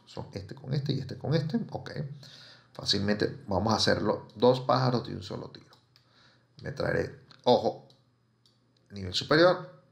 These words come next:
control presionado, aquí. Bueno, vamos a hacer esto primero, este y con este. Le voy a decir editar, replicar. Eh,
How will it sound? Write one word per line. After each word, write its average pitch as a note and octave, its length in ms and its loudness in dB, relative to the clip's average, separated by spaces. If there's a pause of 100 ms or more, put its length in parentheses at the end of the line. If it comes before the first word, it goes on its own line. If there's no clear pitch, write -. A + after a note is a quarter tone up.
(240)
control G#2+ 800 4
presionado, A#2+ 720 2
aquí. F#2+ 400 -8 (920)
Bueno, - 200 -2
vamos G2 200 -2
a - 20 -8
hacer - 120 -6
esto - 180 -12
primero, C3+ 420 2 (680)
este G2 420 -4
y G2 100 -8
con G#2 220 -2
este. D3+ 380 2 (800)
Le - 120 -10
voy F2+ 180 2
a - 20 6
decir - 280 0
editar, F#2 680 0 (2250)
replicar. - 640 0 (3750)
Eh, F2 380 -8